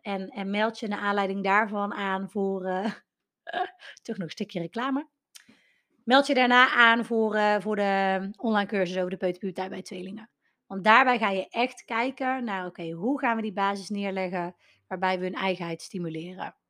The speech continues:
Hoe kunnen we omgaan met dat peutergedrag? Hoe kunnen we ervoor z-, voor zorgen dat er minder strijd is? Hoe kunnen we ervoor zorgen dat zij inderdaad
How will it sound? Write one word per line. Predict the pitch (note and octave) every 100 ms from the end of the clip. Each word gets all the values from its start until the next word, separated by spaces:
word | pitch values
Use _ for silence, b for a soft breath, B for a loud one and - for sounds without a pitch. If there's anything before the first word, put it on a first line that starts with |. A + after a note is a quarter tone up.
| _ _ _ _ _ _ _
Hoe | A#3+ C#4
kunnen | C4+ A#3
we | A3+
omgaan | A#3 C4 B3 A#3 A3 A3+ A3+ - _ _ _ _
met | - G#3+
dat | G#3 -
peutergedrag? | A3+ A3+ F#3 F3 E3 F3+
Hoe | G#3+ A3+
kunnen | A#3+ A3+
we | A3
ervoor | G#3+ G3 G#3
z-, | G#3 _
voor | - G#3+
zorgen | G#3 G#3 G3
dat | G3+ G3+
er | G3+
minder | G3+ A3 B3+ G3+
strijd | - F3+ E3+ D#3+ -
is? | G#3+ E3+ - _ _ _ _ _ _ _ _ _ _ _ _ _ _ _ _ _ _ _
Hoe | A3
kunnen | A3+ A#3 A3+
we | G#3+
ervoor | F#3
zorgen | G3+ G#3+ G3+
dat | G3+ F#3+
zij | F#3+
inderdaad | F#3+ F#3+ F#3+ G#3 C#4 -